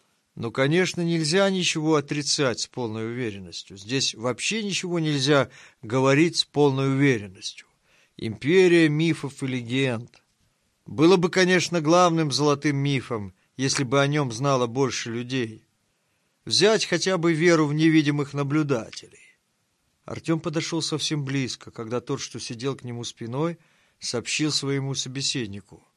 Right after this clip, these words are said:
«Там кто-то есть». «Конечно», покивал второй. «Можешь присесть с нами», сказал первый, оборачиваясь к Артёму, но не поворачивая к нему головы.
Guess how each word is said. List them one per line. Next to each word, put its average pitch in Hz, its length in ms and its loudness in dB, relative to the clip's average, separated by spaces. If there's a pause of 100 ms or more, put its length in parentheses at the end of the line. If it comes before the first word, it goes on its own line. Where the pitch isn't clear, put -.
(600)
«Там 135 260 0
кто-то 143 300 -4
есть». 117 560 -4 (580)
«Конечно», 135 720 -2 (180)
покивал 123 420 -2
второй. 117 480 -4 (840)
«Можешь 160 500 2
присесть 165 500 2
с - 40 -6
нами», 165 340 2
сказал 117 420 -4
первый, 131 340 0
оборачиваясь 123 600 -2
к - 60 -10
Артёму, 151 480 -4 (300)
но 127 140 -2
не 147 100 0
поворачивая 139 640 0
к - 80 -20
нему 139 220 -4
головы. 135 520 -2